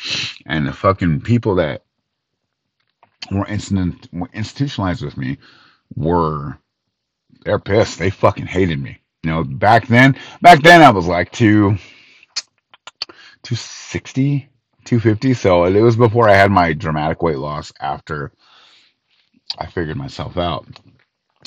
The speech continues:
Um, there was a few different people. There's a lot of people there that were dealing with schizophrenia. There was one gentleman there that was just fucking angry. He was so fucking upset because when you get institutionalized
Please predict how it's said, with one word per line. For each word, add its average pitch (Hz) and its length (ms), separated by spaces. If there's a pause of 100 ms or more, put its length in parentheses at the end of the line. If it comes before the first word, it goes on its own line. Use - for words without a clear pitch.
(120)
Um, 64 420 (420)
there 104 160
was 147 160
a 165 100
few 165 200
different 143 280
people. 123 220
There's 120 320 (340)
a 101 60
lot 107 200
of 123 80
people 117 360
there 98 360 (180)
that 92 220
were 76 280 (300)
dealing 98 180
with 92 160
schizophrenia. 107 800 (420)
There 101 140
was 90 160
one 117 260
gentleman 110 400
there 98 200
that 73 180
was 73 200
just - 540
fucking - 800 (240)
angry. 120 540 (320)
He 123 100
was 120 180
so 127 380
fucking 120 400
upset 104 380
because 82 280
when 98 160
you 131 120
get 139 180
institutionalized 107 1000